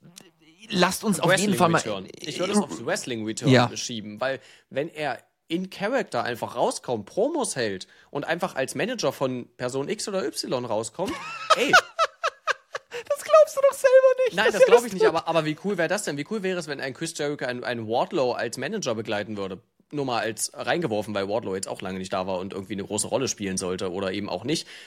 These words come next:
Speaker 2: Ähm, ich kann mir schon vorstellen, dass dieser Typ, oder was heißt, ich kann mir vorstellen, ich weiß, dass dieser Typ am Mikrofon absolut unterhalten kann.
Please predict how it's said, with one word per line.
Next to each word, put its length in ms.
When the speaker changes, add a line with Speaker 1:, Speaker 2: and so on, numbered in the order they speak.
Speaker 2:
Ähm, 320
ich 140
kann 160
mir 80
schon 180
vorstellen, 380
dass 140
dieser 260
Typ, 240
oder 220
was 160
heißt, 120
ich 40
kann 100
mir 80
vorstellen, 280
ich 120
weiß, 300
dass 140
dieser 260
Typ 320
am 160
Mikrofon 600
absolut 460
unterhalten 480
kann. 220